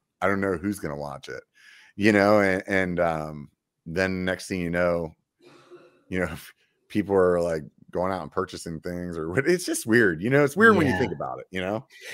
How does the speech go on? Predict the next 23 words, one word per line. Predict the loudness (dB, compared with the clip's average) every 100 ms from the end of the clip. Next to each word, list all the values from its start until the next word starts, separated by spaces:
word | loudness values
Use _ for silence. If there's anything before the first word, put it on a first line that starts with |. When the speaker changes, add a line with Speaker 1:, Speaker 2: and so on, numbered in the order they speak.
| -18 _ 4
Speaker 2:
It | 10
is. | 12 12 10
The | 8
influence | 8 10 10 10 8
part, | 8 8 6 2
you | 4
know, | 6 6
it's | 6 4
like, | 2 0 -10 _ _ _ _ _
people | -4 0 2
are | 0
always | 0 -4 -2 -4
watching, | -4 -4 -4 -4 -4 -6 -8 -14 -8
and, | -2 -2 0 0
uh, | 0
you | 2 6
never | 6 6
know | 2 2
who's | 2 0 2
watching, | 0 0 -4 -6 -6 -10
you | -8 -4
know? | -2 0 0
And | -2 -6